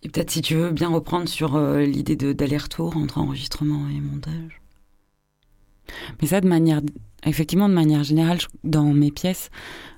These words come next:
Speaker 2: euh, je crois que du coup, je vais, euh, je, je, je, je me réfléchis pas mal à, à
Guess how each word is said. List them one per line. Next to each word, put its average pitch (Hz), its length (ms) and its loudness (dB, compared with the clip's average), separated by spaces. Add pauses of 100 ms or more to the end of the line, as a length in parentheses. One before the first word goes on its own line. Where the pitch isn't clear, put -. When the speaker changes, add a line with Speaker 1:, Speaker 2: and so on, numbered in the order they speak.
(100)
Speaker 2:
euh, 139 580 2 (600)
je - 80 -8
crois 165 140 0
que 147 60 -4 (160)
du 160 120 4
coup, 190 220 0
je 170 120 0
vais, 143 200 2
euh, 143 220 0
je, 156 360 -2
je, 151 420 2
je, 151 300 0 (880)
je 147 100 2
me 135 380 4 (580)
réfléchis 151 520 2
pas 139 180 4
mal 151 260 6
à, 135 340 0
à 143 160 -2